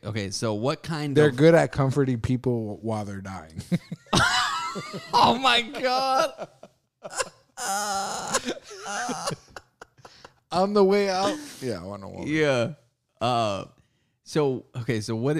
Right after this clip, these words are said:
Speaker 1: what would be, like, something where we're like, "Okay, this is not fair. We've got a woman in here. How, how are we supposed to compete in this? There's a woman." Like,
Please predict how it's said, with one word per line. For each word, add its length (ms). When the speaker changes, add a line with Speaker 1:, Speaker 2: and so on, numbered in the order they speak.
Speaker 1:
what 260
would 240
be, 340
like, 300
something 280
where 100
we're 100
like, 260
"Okay, 220
this 240
is 80
not 180
fair. 380
We've 160
got 160
a 40
woman 360
in 140
here. 320
How, 500
how 240
are 80
we 160
supposed 520
to 80
compete 420
in 140
this? 260
There's 240
a 60
woman." 560
Like, 220